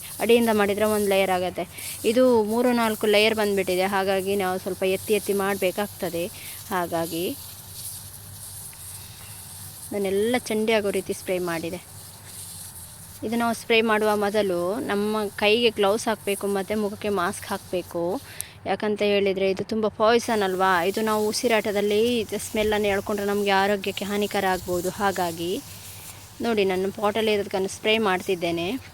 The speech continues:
ಇದು ಈಸಿ ಆಗುತ್ತೆ, ಯಾಕೆ ಅಷ್ಟು ಗಿಡ ಬೆಳೆದಿಲ್ಲ. ಎರಡು ಸೈಡಿಂದ ಮಾಡಿದರೆ ಬುಡಕ್ಕೆ ಮತ್ತು ಅದರ ಕಾಂಡಕ್ಕೆ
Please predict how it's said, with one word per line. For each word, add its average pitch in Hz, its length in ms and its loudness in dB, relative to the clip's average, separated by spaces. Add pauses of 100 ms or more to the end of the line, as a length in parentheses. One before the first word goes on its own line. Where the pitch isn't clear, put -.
(640)
ಇದು 262 180 2 (220)
ಈಸಿ 269 340 4
ಆಗುತ್ತೆ, 196 280 4 (140)
ಯಾಕೆ 208 260 2
ಅಷ್ಟು - 260 -4 (100)
ಗಿಡ 220 120 6 (160)
ಬೆಳೆದಿಲ್ಲ. 196 360 4 (1000)
ಎರಡು 247 240 6
ಸೈಡಿಂದ 247 420 6
ಮಾಡಿದರೆ 190 340 2 (120)
ಬುಡಕ್ಕೆ 214 440 2
ಮತ್ತು 185 260 2 (720)
ಅದರ 208 160 4 (720)
ಕಾಂಡಕ್ಕೆ 214 500 2